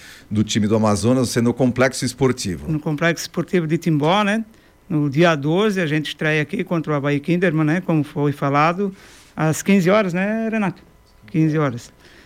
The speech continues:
Speaker 1: Como é que vai funcionar esse jogo? Você já tem informação? Os, os portões vão estar abertos? Vai ser cobrado ingresso? Como é que vai funcionar esse jogo?
Speaker 2: Não vai ser cobrado ingresso, até ia falar isso. A gente vai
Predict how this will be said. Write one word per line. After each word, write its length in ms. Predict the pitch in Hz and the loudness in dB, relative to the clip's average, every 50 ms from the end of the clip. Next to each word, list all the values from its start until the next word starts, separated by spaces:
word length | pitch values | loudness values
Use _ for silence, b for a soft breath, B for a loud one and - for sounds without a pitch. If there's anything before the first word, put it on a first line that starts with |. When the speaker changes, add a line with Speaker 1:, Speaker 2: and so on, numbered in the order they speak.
| b b b | b b b
Speaker 1:
Como 100 | b - | b -6
é 20 | 202 | -2
que 80 | 208 | 0
vai 80 | 196 202 | 0 0
funcionar 560 | 196 - 185 180 - 190 170 156 143 135 123 | 2 0 0 2 2 2 2 4 4 4 4
esse 240 | 120 117 - 131 120 | 2 2 0 -2 -2
jogo? 300 | 98 113 131 131 123 104 | 0 2 2 2 2 0
Você 120 | - 139 | -4 -4
já 160 | 135 113 135 | -2 -2 -2
tem 200 | 120 - 135 127 | -2 0 0 0
informação? 600 | 127 123 131 110 113 107 104 - - 156 165 151 - | 0 0 0 -2 -2 -2 -2 -2 -2 -2 -2 -2 -4
Os, 320 | - 131 120 - - - - | -2 -2 -2 -2 -4 -10 -8
os 260 | - 110 107 104 - | -6 -6 -6 -6 -4
portões 440 | - 123 107 - - 123 123 107 92 | -2 -2 -2 0 0 0 2 2 0
vão 100 | 110 104 | -2 -4
estar 200 | 104 - 110 95 | -2 -2 -2 -2
abertos? 520 | 85 76 76 113 139 151 151 147 123 104 | -2 -2 2 2 4 4 4 2 0 -2
Vai 80 | 110 95 | -8 -10
ser 60 | 110 | -8
cobrado 360 | - 117 101 113 113 113 98 | -8 -6 -2 -2 -2 -2 -2
ingresso? 680 | 98 95 87 98 120 135 147 147 147 139 131 - - 117 | -4 -4 -2 0 2 4 4 4 4 2 0 -4 -10 -10
Como 180 | - 120 117 127 | -8 -8 -8 -8
é 60 | 143 | -8
que 80 | - | -6
vai 100 | 139 135 | -6 -6
funcionar 540 | 131 - - 131 123 - 131 120 120 120 120 | -6 -6 -8 -10 -8 -6 -6 -4 -2 -2 -2
esse 180 | 110 - - 113 | -2 -2 -4 -4
jogo? 380 | 98 101 95 85 76 76 73 - | -2 -2 -2 -2 -6 -8 -10 -6
Speaker 2:
Não 360 | - 151 147 156 170 190 220 | -4 0 2 2 2 2 2
vai 120 | 226 226 208 | 2 2 0
ser 180 | 190 - 202 | 2 0 -2
cobrado 440 | 196 - 185 165 151 165 165 165 156 | 0 0 -2 0 2 0 0 2 2
ingresso, 480 | 156 147 139 135 143 160 185 185 - 180 | 0 0 0 2 2 0 0 0 -2 -6
até 300 | 156 - 165 160 165 170 | -4 -2 0 0 2 0
ia 80 | 170 | 0
falar 280 | 151 - 151 147 151 151 | -2 -2 0 0 2 2
isso. 320 | 151 170 190 185 - 202 | 2 2 0 0 0 0
A 80 | 175 156 | 0 0
gente 320 | 143 143 165 165 160 - | 0 0 0 0 0 -2
vai 300 | 170 147 160 160 165 165 | -2 0 0 2 2 2